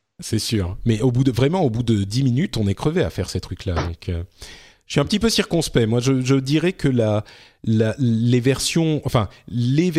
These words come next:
les jeux où on sera simplement à son bureau, ou juste debout sans devoir, euh, gesticuler comme un singe,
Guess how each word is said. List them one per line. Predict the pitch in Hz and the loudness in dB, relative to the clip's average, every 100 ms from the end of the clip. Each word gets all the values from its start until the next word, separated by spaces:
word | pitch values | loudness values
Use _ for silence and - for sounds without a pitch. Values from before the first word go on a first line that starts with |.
| 147 | 0
les | 147 180 | 2 2
jeux | 160 170 170 | 2 2 2
où | 127 123 | 2 0
on | |
sera | 123 147 | 0 -2
simplement | 131 127 127 127 117 | -2 -2 0 0 0
à | |
son | 113 143 | 0 0
bureau, | 131 120 123 151 220 - - | 0 0 2 2 0 -12 -6
ou | 120 113 | 0 2
juste | 127 123 95 | 2 0 2
debout | 131 120 151 | 2 2 -2
sans | 147 131 110 | 0 -2 -2
devoir, | 107 98 117 117 101 | -2 0 0 2 0
euh, | 98 | 0
gesticuler | 117 123 127 127 131 135 | 0 -2 -4 0 2 2
comme | 113 | 0
un | 98 | 0
singe, | 101 139 175 175 | 0 0 0 0